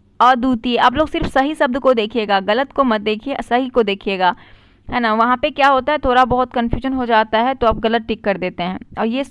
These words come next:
अशुद्धि और शुद्धि शब्द आपको दे दिया जाता है। स्थान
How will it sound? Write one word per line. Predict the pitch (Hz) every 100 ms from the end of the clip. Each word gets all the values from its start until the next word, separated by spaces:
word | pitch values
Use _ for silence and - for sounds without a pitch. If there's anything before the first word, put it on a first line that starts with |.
| -
अशुद्धि | 226 - 233 254
और | 277
शुद्धि | 247 240 254
शब्द | 254 233 226
आपको | 214 233
दे | 214 208
दिया | 202 190
जाता | 180 180 170
है। | 185 - - _ _ _ _ _ _ 233
स्थान | 240 240 240 208